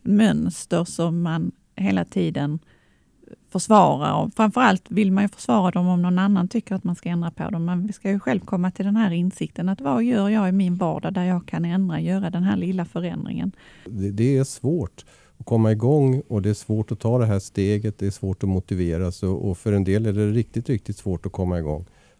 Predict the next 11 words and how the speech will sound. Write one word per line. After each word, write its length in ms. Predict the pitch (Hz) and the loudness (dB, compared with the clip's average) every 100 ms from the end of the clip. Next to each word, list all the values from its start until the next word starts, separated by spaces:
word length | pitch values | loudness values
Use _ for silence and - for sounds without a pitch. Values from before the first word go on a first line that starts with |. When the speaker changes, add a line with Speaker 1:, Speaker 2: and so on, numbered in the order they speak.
| - | -6
Speaker 2:
Och 80 | 92 | 0
då 80 | |
gäller 320 | 117 104 104 104 | 4 4 4 0
det 60 | |
att 80 | 101 | 0
tänka 300 | 110 95 104 | -2 -2 0
efter 440 | 87 - - 87 - - - _ - | -2 -4 -6 -4 -6 -12 -20 _ -10
vad, 420 | 82 120 107 104 | -8 -6 -10 -8
i 120 | 143 101 | -2 2
det 100 | 101 | 2
lilla. 460 | 110 85 98 92 | 2 2 2 0